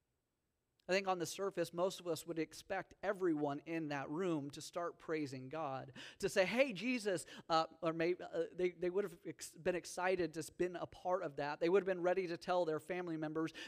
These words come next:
Maybe someone would have stepped up there and said, "Hey, Jesus, I've got this hip that's been giving me trouble. You wanna take a look at it too?"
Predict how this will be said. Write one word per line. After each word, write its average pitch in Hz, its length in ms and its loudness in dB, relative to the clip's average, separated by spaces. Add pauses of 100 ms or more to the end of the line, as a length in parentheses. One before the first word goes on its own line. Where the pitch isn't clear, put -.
Maybe 190 240 6
someone 185 380 -2
would 170 80 2
have 160 100 -4
stepped - 340 -2
up 170 200 0
there 165 240 2
and 156 120 0
said, 147 160 -6
"Hey, 196 200 -2
Jesus, 160 400 -2
I've 147 100 -6
got 175 160 -2
this 156 160 -4
hip 190 260 -6
that's - 280 -4
been 147 160 -4
giving 151 240 -6
me 143 100 -6
trouble. 151 300 -4
You 143 80 -4
wanna 147 140 -4
take - 220 -8
a 151 40 -4
look 151 180 -4
at 147 100 -4
it 156 160 -2
too?" 185 280 -2